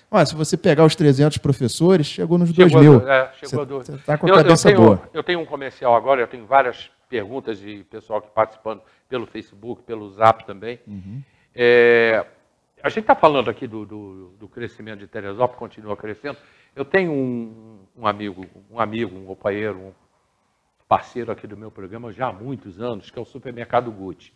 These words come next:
Speaker 2: o André do Supermercado Gucci. Você conhece o André?
Speaker 1: Claro, André, gente boa, família
Speaker 2: E
Speaker 1: empreendedora da cidade.
Speaker 2: É, exatamente. O André tá fazendo uma obra agora no bairro de São Pedro. Eu venho falando sobre isso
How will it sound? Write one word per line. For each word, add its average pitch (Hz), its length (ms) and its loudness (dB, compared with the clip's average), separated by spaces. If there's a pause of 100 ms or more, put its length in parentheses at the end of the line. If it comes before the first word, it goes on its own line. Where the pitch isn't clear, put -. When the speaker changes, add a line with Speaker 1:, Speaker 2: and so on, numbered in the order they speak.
(220)
Speaker 2:
o 110 120 -6
André 104 320 -2
do 113 100 -16
Supermercado 107 600 -8
Gucci. 90 180 -14
Você - 60 -20
conhece 151 240 -4
o 113 60 -2
André? 92 200 -8
Speaker 1:
Claro, 120 400 4
André, 113 420 4 (100)
gente 110 240 -8
boa, 113 400 2 (140)
família 127 360 6
Speaker 2:
E 147 40 8
Speaker 1:
empreendedora 131 640 6
da 104 100 2
cidade. 101 400 -6
Speaker 2:
É, 117 300 0
exatamente. 107 680 -4
O 156 80 -4
André 208 200 -2
tá 233 160 -6
fazendo 120 340 -6
uma 98 180 -4
obra 101 280 -2
agora 98 280 -10
no 101 80 -20
bairro 101 240 -4
de - 60 -20
São 95 100 -18
Pedro. 135 280 -16
Eu 170 100 -14
venho 208 160 -18
falando 117 360 -6
sobre 95 320 -18
isso 120 200 -20